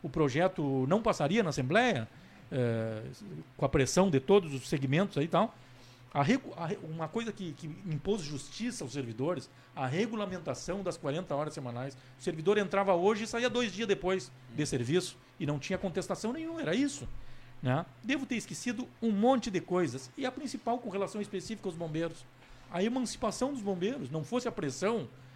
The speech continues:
Speaker 1: da, da categoria do, do, dos, dos, dos bombeiros,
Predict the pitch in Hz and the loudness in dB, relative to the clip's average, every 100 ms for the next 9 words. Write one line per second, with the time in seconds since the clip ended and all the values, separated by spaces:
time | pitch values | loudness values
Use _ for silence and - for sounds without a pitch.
0 | - - 135 160 143 202 202 202 170 151 | -20 -6 -2 0 2 0 0 0 2 2
1 | 156 240 165 127 127 120 117 120 113 151 | 2 4 2 0 -4 -4 -4 -6 -6 -8
2 | 120 123 - 120 113 180 123 117 190 247 | -8 -8 -10 -10 -10 -6 -4 2 4 4
3 | 131 | 0